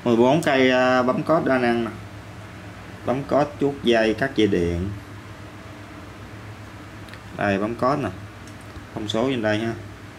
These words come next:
Năm chấm năm, hai chấm không, một chấm hai lăm. Cắt dây điện. Rồi, cắt ti rang, cắt hóa ốc luôn á. Ốc đưa vào, vừa vô là dặn rang vô đây là cắt ha.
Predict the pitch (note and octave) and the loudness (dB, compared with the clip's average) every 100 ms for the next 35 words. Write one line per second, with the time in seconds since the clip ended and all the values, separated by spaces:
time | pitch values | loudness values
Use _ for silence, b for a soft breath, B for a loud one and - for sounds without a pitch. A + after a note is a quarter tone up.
0 | - - - - - - - A2 A2+ B2 | -18 -16 -16 -16 -16 -16 -12 -8 -4 0
1 | A#2+ A2+ A#2 A#2 A#2+ A#2 G#2+ F#2+ A#2+ C3 | 0 2 0 -2 0 0 0 -2 -2 0
2 | A#2 A2+ A2 - - - B2+ B2 A#2 F#2+ | 2 2 0 -10 -16 -8 -6 2 4 4
3 | F2 G#2 - - - - - - - - | 2 0 -8 -12 -16 -16 -14 -14 -16 -10
4 | - G2 F#2+ B2+ - A#2+ A#2 A#2 A#2 A#2 | -2 0 0 -2 6 8 8 6 2 -2
5 | - - - - A#2 A2+ C#3+ - A2+ A2+ | -10 -10 -10 -6 -2 0 0 2 2 2
6 | B2 - - - - - - - - - | -4 -12 -14 -14 -16 -16 -14 -14 -14 -14
7 | - - - - - - B2+ C3 A2 G#2 | -14 -16 -14 -14 -12 -8 -6 -2 0 2
8 | G2 F#2+ F#2+ F2+ G2 F#2+ F#2+ G#2 G#2+ G2+ | 2 2 0 2 4 6 6 4 4 2
9 | F#2 F#2 F2+ F2+ G2 A2 A2 G#2+ G#2+ G#2+ | 4 2 2 0 0 0 0 0 2 2
10 | G2+ G2 C3 C#3 A2+ | 2 0 -2 -2 -2